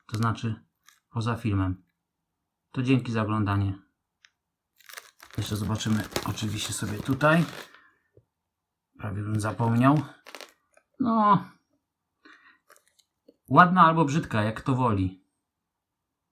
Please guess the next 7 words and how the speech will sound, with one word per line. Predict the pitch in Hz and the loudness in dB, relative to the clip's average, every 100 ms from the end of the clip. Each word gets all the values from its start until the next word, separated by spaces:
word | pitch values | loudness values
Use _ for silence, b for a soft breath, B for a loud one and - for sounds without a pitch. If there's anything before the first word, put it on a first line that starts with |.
| _ _ _ _ _ _ _ | _ _ _ _ _ _ _
Ale | - 147 147 | 0 2 2
chyba | 156 147 | 2 2
w | 139 | 4
miarę | 143 139 | 4 2
w | |
porządku | - 147 143 123 - 107 95 - | 0 2 6 4 2 -2 -2 -8
odwzorowana. | 127 107 107 104 104 104 101 95 | -8 -4 -2 0 2 2 2 -2